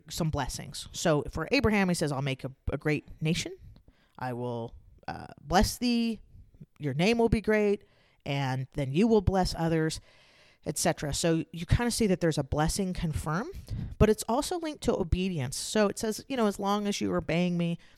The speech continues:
and staying in the way, as long as you obey my voice." So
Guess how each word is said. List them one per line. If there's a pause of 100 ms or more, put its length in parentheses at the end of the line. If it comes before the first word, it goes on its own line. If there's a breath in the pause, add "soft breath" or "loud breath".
(140 soft breath)
and
staying
in
the
way,
as
long
as
you
obey
my
voice." (380 loud breath)
So